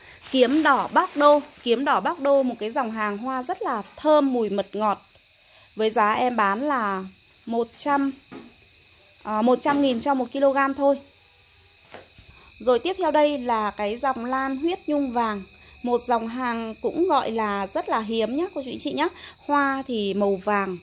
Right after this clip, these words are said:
khi mà nở nhìn như là những ánh sao đêm. Với giá em bán là một trăm tám mươi nghìn cho một ki-lô-gam dòng huyết nhung vàng này. Là một trong những dòng hàng gọi là hàng hiếm. Còn bên này là cái, ờ, phần, ờ,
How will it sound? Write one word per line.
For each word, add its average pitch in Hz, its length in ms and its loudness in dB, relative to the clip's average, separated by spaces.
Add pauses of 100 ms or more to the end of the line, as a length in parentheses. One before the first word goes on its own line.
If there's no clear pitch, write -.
khi 247 180 -4
mà 226 160 -2
nở 190 440 0
nhìn 185 240 -4
như 233 140 -2
là 214 180 -4
những 185 180 -6
ánh 185 220 -4
sao 247 280 -4
đêm. 247 260 6 (480)
Với 214 140 2
giá 220 140 0
em 247 240 -2
bán 208 260 0
là 240 260 2
một 202 320 -2
trăm 240 580 -4
tám 202 300 -4
mươi 269 120 0
nghìn 240 280 -2
cho 247 200 0
một 220 120 0 (100)
ki-lô-gam 247 480 0
dòng 208 200 -4
huyết 294 220 -6
nhung 262 160 -4
vàng 208 240 -2
này. 196 160 -4 (360)
Là 208 120 -6
một 202 180 -4
trong 247 160 -6
những 254 160 -10
dòng 226 220 -4
hàng 196 320 -8
gọi 202 160 -14
là 196 160 -8
hàng 185 360 -12
hiếm. 208 260 -8 (1000)
Còn 240 160 0
bên 285 120 2
này 247 200 -2
là 214 380 -2
cái, 202 220 -4
ờ, 269 280 0 (360)
phần, 220 320 0
ờ, 190 260 -2